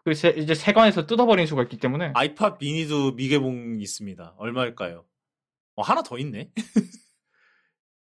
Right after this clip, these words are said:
Speaker 2: 일단 제가 처음 본 거는 오백 불이었고, 그 다음 거 구백사십오 불 구십구.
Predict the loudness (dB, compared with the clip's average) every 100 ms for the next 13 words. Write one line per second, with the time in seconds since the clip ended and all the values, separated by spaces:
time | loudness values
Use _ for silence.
0 | -4 2 2 2 -2 0 0 2 0 -2
1 | -2 0 0 0 0 -2 -4 -4 -6 -6
2 | 0 2 2 -2 -10 -8 0 0 0 -4
3 | -2 -2 -2 -2 -4 -4 -10 -10 -20